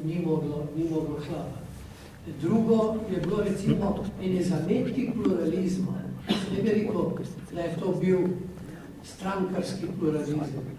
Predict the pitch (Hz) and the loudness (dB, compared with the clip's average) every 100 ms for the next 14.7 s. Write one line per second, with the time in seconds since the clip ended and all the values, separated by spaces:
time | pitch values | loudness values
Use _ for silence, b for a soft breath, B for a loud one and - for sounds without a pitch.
0 | - - - 151 156 220 202 208 180 170 | -12 -14 -12 -8 -4 0 0 2 0 0
1 | 190 214 214 185 180 190 196 202 - - | 0 0 0 2 2 4 2 2 2 0
2 | - - 143 175 180 - - 160 202 208 | -6 -8 -6 -6 -4 -6 -4 -2 2 2
3 | - 190 - 170 175 202 185 160 - - | 2 -2 -2 -2 -2 0 0 2 0 0
4 | 226 - - - - - - - - - | -2 -2 -4 -6 -8 -10 -6 -4 -4 -2
5 | 156 - - 196 - 175 190 202 131 - | -2 -2 -2 -4 0 2 4 6 4 4
6 | - - - - - - - - 196 226 | -2 -6 -10 -14 -14 -12 -8 -6 4 6
7 | 214 170 - - 208 - - 185 208 - | 6 4 0 -2 2 2 2 0 2 2
8 | 131 127 190 208 - - - - 190 185 | 0 -2 0 0 0 0 0 -2 0 0
9 | 165 - - 226 185 - - - 220 208 | 0 -2 0 0 0 -2 -2 -2 -2 0
10 | 190 202 - - - - - 175 156 165 | 0 0 -2 -4 -6 -8 -4 -2 0 -2
11 | 165 165 - 165 151 147 - 147 208 214 | 0 0 0 0 0 0 -2 -4 -2 0
12 | 175 160 160 156 143 139 147 151 151 180 | -2 -4 -4 -4 -4 -4 -4 -4 -2 -4
13 | 175 226 - B B B 175 180 175 - | -4 -6 -6 B B B -4 0 0 2
14 | 156 165 185 - - 190 190 | 4 4 2 -2 -2 -4 -4